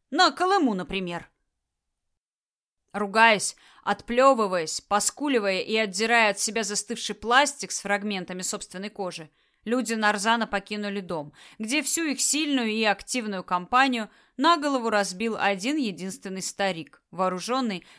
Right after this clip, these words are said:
даже не огнестрельным оружием, а всего лишь химическими реактивами и своими знаниями. А что же Саша?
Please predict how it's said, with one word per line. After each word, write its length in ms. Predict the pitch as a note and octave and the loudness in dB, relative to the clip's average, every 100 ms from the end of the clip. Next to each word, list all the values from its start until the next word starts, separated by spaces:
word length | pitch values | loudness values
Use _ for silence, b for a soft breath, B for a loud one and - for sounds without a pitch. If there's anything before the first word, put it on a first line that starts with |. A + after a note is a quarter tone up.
| - | 0
даже 360 | B3 C4+ A#3+ | 4 4 2
не 140 | B3 B3 | 0 0
огнестрельным 760 | A#3 A#3+ A#3+ C#4+ C4+ G3 F3+ | 0 -2 -4 -2 -2 -2 -2
оружием, 540 | G3 G3 D#3+ D#3 D#3 - | -2 -4 -8 -12 -14 -4
а 120 | A#3 | -2
всего 280 | C4 - D4 | -2 -2 -2
лишь 240 | D#4+ A3+ | -2 -4
химическими 680 | - G3+ G#3+ - - G#3 G3 | -6 -8 -8 -8 -10 -8 -4
реактивами 680 | G3 G3 - B3 A3 F3+ D#3+ b b | -4 -4 -4 -6 -4 -6 -10 b b
и 80 | F#3 | -4
своими 460 | - F#3+ F3+ F3 | -2 -2 -4 -6
знаниями. 600 | F3 F3 D3+ D#3+ D#3 D#3+ _ _ _ _ | -10 -10 -10 -12 -18 -20 _ _ _ _
А 140 | - | -6
что 280 | G3+ - C#4+ | -6 0 0
же 140 | B3 C#4+ | 0 -2
Саша? 600 | - E4 A3+ - E3 | 0 2 2 0 -8